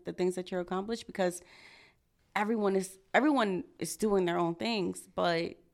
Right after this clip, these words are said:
Speaker 2: the
Speaker 1: whatever.
Speaker 2: end, you need each other.
Speaker 1: Exactly. Like, you know, we, we are where, we are all we have. Like,
Speaker 2: Yeah.
Speaker 1: yeah.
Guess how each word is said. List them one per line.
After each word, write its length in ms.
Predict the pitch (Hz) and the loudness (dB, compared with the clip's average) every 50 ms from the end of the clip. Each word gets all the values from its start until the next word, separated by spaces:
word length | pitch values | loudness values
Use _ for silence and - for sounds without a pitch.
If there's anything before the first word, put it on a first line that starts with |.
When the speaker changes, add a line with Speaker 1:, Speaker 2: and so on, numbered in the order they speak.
| _ _ _ _ _ _ _ _ _ _ _ | _ _ _ _ _ _ _ _ _ _ _
Speaker 2:
the 60 | - | -4
Speaker 1:
whatever. 260 | 180 185 185 170 143 147 | 0 2 4 6 6 4
Speaker 2:
end, 120 | 165 160 | 4 4
you 60 | 160 151 | 2 0
need 200 | 165 190 165 147 | 0 0 -2 -4
each 160 | 127 - 139 | -8 -6 -4
other. 180 | 127 120 117 113 | -4 -4 -2 -2
Speaker 1:
Exactly. 720 | 180 190 185 190 190 208 269 - - 254 247 226 185 175 175 - - - - | -4 -4 2 4 4 4 4 0 -4 -6 -6 -4 -6 -8 -10 -12 -16 -8 -6
Like, 280 | 190 185 185 180 185 | -4 -4 -4 -4 -6
you 60 | 196 | -6
know, 200 | 190 196 208 226 | -4 -4 -4 -6
we, 340 | 233 226 220 214 220 214 - - _ - - - _ _ _ _ _ _ - - _ _ | -6 -6 -6 -6 -6 -8 -10 -16 _ -20 -20 -20 _ _ _ _ _ _ -20 -20 _ _
we 160 | - 208 226 247 | -8 -4 -2 0
are 180 | 247 240 240 226 | 0 2 0 0
where, 220 | 220 214 208 - - | 0 0 0 -2 -2
we 200 | 196 220 233 220 | -4 -4 -2 0
are 120 | 190 180 - | 0 0 0
all 220 | 180 180 190 202 | 0 -2 -2 -2
we 140 | 190 180 180 | -4 -4 -4
have. 360 | 185 180 196 196 185 175 170 - _ _ _ _ _ _ _ _ _ _ _ _ _ _ _ _ _ - | -4 -4 -2 -4 -4 -8 -10 -14 _ _ _ _ _ _ _ _ _ _ _ _ _ _ _ _ _ -12
Like, 120 | - - - | -8 -8 -8
Speaker 2:
Yeah. 80 | - - - 180 | -8 -10 -10 -8
Speaker 1:
yeah. 200 | 180 170 170 | -8 -8 -10